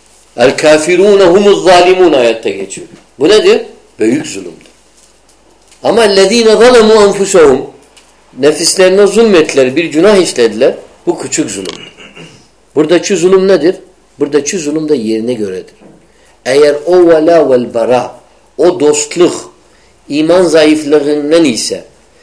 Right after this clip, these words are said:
şefkatten ise, tam destek vermemişse, yani dini satmıyor ama ona da hoş bakıyor, bu küçük zulüme girer. Ama tercih ediyor kardeşinin maslahatını,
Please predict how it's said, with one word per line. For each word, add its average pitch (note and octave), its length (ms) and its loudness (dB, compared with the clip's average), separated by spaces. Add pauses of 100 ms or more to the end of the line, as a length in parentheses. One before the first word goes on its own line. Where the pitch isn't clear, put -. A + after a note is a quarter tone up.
(540)
şefkatten D#3 840 -2
ise, G#2+ 400 -6 (1120)
tam D#3 520 -2
destek C#3+ 500 -2
vermemişse, C#3 800 -2
yani A#2 400 -6
dini C#3 240 -4
satmıyor E3+ 520 -2
ama E3 240 -2
ona F#3 220 2
da F3+ 60 2
hoş E3+ 340 -2
bakıyor, D#3 400 0
bu G#3 380 2 (100)
küçük C#3 320 -10
zulüme G2+ 320 -8
girer. E2+ 260 -18 (720)
Ama F3 480 0 (160)
tercih E3 520 0
ediyor E3 440 2
kardeşinin D#3+ 600 0
maslahatını, C3+ 760 -4